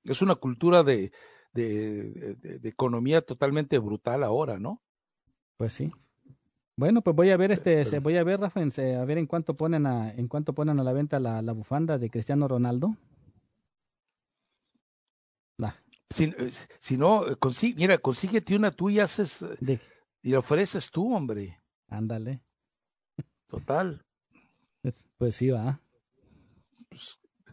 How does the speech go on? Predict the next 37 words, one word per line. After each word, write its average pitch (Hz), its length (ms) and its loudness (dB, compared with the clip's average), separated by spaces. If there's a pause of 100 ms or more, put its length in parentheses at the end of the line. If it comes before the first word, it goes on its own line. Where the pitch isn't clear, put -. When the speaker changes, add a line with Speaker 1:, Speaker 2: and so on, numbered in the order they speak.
(540)
Speaker 1:
¿cuál 131 140 -4
es 123 80 -8
co-, 185 140 -8 (140)
eh, 131 160 -8 (180)
bueno, 180 240 2
pero 165 160 4
es 165 60 0
que, 165 300 2 (260)
pues, - 280 -8
¿de 135 280 2
dónde 185 280 6
sacas 190 380 0
tú 185 140 2
suficiente 170 680 -2
sudor 160 560 4 (320)
como 143 240 2
para, 123 360 4 (500)
Speaker 2:
<laughs> - 140 -2
No. 254 140 6
Speaker 1:
pues 131 200 -2
no, 208 240 6
no. 185 240 -4 (260)
Speaker 2:
El 151 160 2
perfume, 170 540 8
Speaker 1:
Y 160 40 10
Speaker 2:
¿de 185 80 8
Speaker 1:
aquí 180 100 8
Speaker 2:
dónde 202 140 10
Speaker 1:
me 202 40 8
Speaker 2:
voy 202 40 8
a 185 60 6
sacar 180 260 6
el 196 100 2
perfume - 440 4
<laughs> - 140 2
o 160 160 6
la, 131 380 2